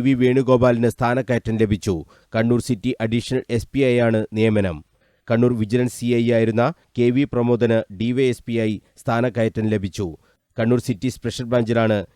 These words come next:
കെ വി പ്രമോദന്റെ നിയമനം. ക്രൈംബ്രാഞ്ച് കണ്ണൂർ കാസർഗോഡ് ജില്ലാ പോലീസ് സൂപ്രണ്ടായി പ്രജീഷ് തോട്ടത്തലിനെ നിയമിച്ചു. തളിപ്പറമ്പ്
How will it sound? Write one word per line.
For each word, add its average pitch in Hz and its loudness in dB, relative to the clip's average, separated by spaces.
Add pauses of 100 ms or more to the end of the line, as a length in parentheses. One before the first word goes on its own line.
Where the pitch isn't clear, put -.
(140)
കെ 117 0
വി 127 0
പ്രമോദന്റെ 110 -2 (220)
നിയമനം. 101 -4 (520)
ക്രൈംബ്രാഞ്ച് 175 0
കണ്ണൂർ 160 4
കാസർഗോഡ് 160 -4
ജില്ലാ 147 2 (100)
പോലീസ് 147 -2
സൂപ്രണ്ടായി 139 -2
പ്രജീഷ് 135 -4
തോട്ടത്തലിനെ 123 0 (160)
നിയമിച്ചു. 113 0 (400)
തളിപ്പറമ്പ് 120 -2